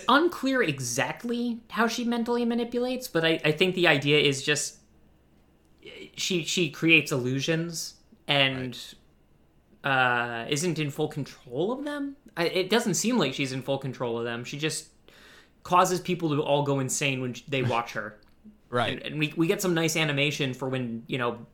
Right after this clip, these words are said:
Speaker 1: Batman comes in and starts, like, hallucinating the Joker, twisting into a weird serpent, and, like, all the floor tiles start whirling around, and none of that's happening, but
Speaker 2: Right.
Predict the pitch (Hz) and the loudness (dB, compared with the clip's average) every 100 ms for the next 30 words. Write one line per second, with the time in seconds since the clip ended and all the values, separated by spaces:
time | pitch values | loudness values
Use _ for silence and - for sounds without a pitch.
0 | _ - 131 127 123 123 131 123 113 123 | _ 4 4 4 0 -2 -4 -6 -4 -4
1 | 123 120 120 113 - 123 120 131 127 - | -4 -4 -8 -6 -2 -2 -2 -6 -6 -8
2 | - - - 160 156 147 151 143 143 135 | -14 -20 -2 2 2 2 0 2 2 0
3 | 127 131 131 135 131 127 123 - _ _ | 0 0 2 0 0 0 -4 -14 _ _
4 | - - 151 - 147 135 131 131 123 127 | -10 0 0 0 -2 0 0 0 0 -2
5 | 120 - 139 127 131 127 127 123 127 120 | -2 -2 0 0 0 -4 -4 -4 -4 -4
6 | 120 113 - 127 127 123 - 127 127 127 | -6 -8 -6 -2 -2 -4 -6 -4 -4 -2
7 | 131 131 131 - 135 131 127 117 120 120 | 0 0 -2 -2 0 0 -4 -10 -6 -4
8 | 123 123 120 120 117 120 123 117 117 - | -2 -4 -4 -4 -4 -6 -8 -10 -12 -10
9 | 131 147 202 160 127 147 139 135 117 107 | 0 4 6 6 4 6 6 6 0 -6
10 | 110 117 113 - _ _ 120 107 101 | -6 -4 -4 -6 _ _ -4 -2 -2